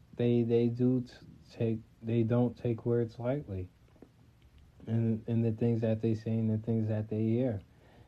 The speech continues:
And that's how they, they accomplish things. It's actually you that is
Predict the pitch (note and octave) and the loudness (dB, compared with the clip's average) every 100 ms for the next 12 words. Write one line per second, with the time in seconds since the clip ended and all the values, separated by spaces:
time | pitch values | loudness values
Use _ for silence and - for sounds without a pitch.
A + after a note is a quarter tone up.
0 | - - - A2+ A2+ A2+ G#2+ A#2+ A2+ A2+ | -20 -12 -2 0 2 0 -2 -2 0 2
1 | A2+ A2 A2 A2 A2 B2 C3 C3+ G#2+ G#2+ | 2 0 0 0 -2 -4 -4 -4 -6 -6
2 | G2+ G2 G2+ - A2 G#2+ - A#2 B2 A#2+ | -6 -6 -6 -2 -2 -4 -8 -4 -2 -2
3 | A#2+ A2 A2 A2 B2+ B2+ A2+ A#2 - - | -2 0 2 2 4 4 0 -6 -14 -20
4 | - - A#2 A#2+ A#2 A2+ | -20 -4 0 2 0 -2